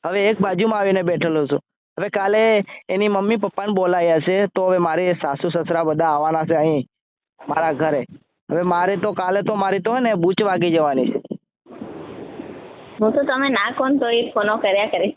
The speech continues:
Speaker 2: કેમ કે, અ, તમારી જોડે એવું મન મોહી ગયું છે કે હવે બધું વિચાર જ નહીં આવતો.
Speaker 1: અરે તમારે ભલે બ-, બીજા વિચાર નહીં આવે, પણ એ મારા વિચાર કાઢી નાખ્યા મારી ઘરવાળી.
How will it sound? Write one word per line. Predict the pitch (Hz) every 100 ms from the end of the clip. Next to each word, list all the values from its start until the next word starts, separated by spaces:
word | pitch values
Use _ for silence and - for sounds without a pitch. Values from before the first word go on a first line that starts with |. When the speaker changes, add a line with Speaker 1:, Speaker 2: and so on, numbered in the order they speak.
| -
Speaker 2:
કેમ | 208 226
કે, | 220 - - - -
અ, | - 208
તમારી | - 220 240 233
જોડે | 220 220 240 220 202 185 - -
એવું | 214 226 254 247 220 - 403 392 -
મન | 220 220 247
મોહી | 233 247 247
ગયું | 254 254
છે | 254 269
કે | 262 226
હવે | 208 208
બધું | 233 226 453 415 381 _ _
વિચાર | 392 381 - 175 175
જ | -
નહીં | - -
આવતો. | - - - _ _ _ -
Speaker 1:
અરે | 143 214 -
તમારે | 156 175 202 220
ભલે | 190 156 175
બ-, | 240 233 208
બીજા | 185 196 214
વિચાર | 196 185 190 180
નહીં | 175 170
આવે, | 202
પણ | 214 214
એ |
મારા | 208 175 180
વિચાર | 196 196 208 180
કાઢી | 180 175
નાખ્યા | 170 160 165
મારી | 156 156
ઘરવાળી. | 139 143 131 120 123